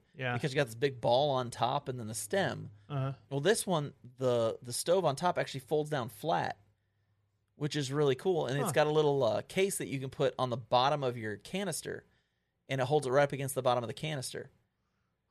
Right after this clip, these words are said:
Speaker 2: So
Speaker 1: Huh.
Speaker 2: it's really nice when you pack it away. So that already, big plus, right?
Speaker 1: How do you,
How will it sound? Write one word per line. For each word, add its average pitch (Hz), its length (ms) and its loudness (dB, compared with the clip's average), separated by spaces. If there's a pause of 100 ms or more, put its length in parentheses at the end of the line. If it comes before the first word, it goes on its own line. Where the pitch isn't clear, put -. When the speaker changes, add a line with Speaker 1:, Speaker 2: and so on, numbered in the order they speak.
(140)
Speaker 2:
So 151 240 2
Speaker 1:
Huh. 143 60 6
Speaker 2:
it's 131 180 2
really 160 560 2
nice 185 320 2
when 139 80 -4
you 123 80 -6
pack 131 260 4
it 117 80 -2
away. 156 300 2
So 131 160 -2
that 190 220 8
already, 151 640 6 (240)
big 127 220 0
plus, 143 360 2
right? 117 260 2
Speaker 1:
How 196 100 2
do 233 60 -2
you, 196 200 -4